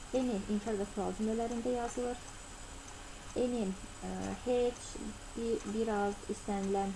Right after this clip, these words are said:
mənasını tərcümə olunur. Ə, anydən sonra da sayıla bilən və sayıla bilməyən isimlər gələ bilər.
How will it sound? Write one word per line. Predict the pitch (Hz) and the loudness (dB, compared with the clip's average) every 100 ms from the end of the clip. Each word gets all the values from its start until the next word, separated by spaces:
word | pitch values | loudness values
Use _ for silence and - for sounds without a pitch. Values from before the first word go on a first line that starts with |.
| 220 | 0
mənasını | 190 190 208 202 | 0 0 -2 -2
tərcümə | 196 190 196 220 | -2 0 0 0
olunur. | 226 240 262 - - - - - - - - - - - - - - - | 0 0 -2 -6 -10 -10 -10 -10 -10 -10 -10 -10 -10 -12 -10 -12 -8 -2
Ə, | 202 202 | 0 2
anydən | 247 247 226 226 | 2 2 2 0
sonra | 226 190 190 | 0 0 0
da | 196 190 - - | 0 -4 -4 0
sayıla | 196 190 202 | 2 2 2
bilən | 196 185 | 2 0
və | - | 0
sayıla | 185 180 | -2 0
bilməyən | 196 190 196 - | 0 0 -2 -4
isimlər | 202 185 185 214 | -2 0 0 2
gələ | 220 220 | 2 2
bilər. | 240 254 | 2 0